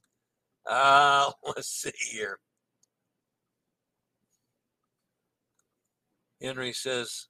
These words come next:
uh, Tom, <laughs> Tom, Hot Air Tom says, "I don't even like seven-day cruises anymore." Yo, yo, yo, Brooklyn in the house. Eddie's with us. Hi, Eddie.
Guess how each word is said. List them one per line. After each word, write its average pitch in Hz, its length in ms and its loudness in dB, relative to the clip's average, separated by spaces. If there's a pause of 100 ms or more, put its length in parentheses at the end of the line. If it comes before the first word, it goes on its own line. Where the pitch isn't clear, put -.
(200)
uh, 123 100 -4
Tom, 131 360 -2
<laughs> - 460 -12
Tom, 87 300 -12 (480)
Hot 143 180 4
Air 123 220 0
Tom 127 320 -2
says, 123 260 -8
"I 127 100 0
don't 127 200 -4
even 117 200 -10
like 123 280 -4
seven-day 120 520 -4
cruises 147 480 -8
anymore." 85 440 -12 (480)
Yo, 202 160 8
yo, 196 280 10
yo, 185 320 8
Brooklyn 185 480 2
in 175 120 0
the 165 80 4
house. 165 460 4
Eddie's 156 420 2
with 160 180 4
us. 147 200 -2
Hi, 135 280 2
Eddie. 139 340 0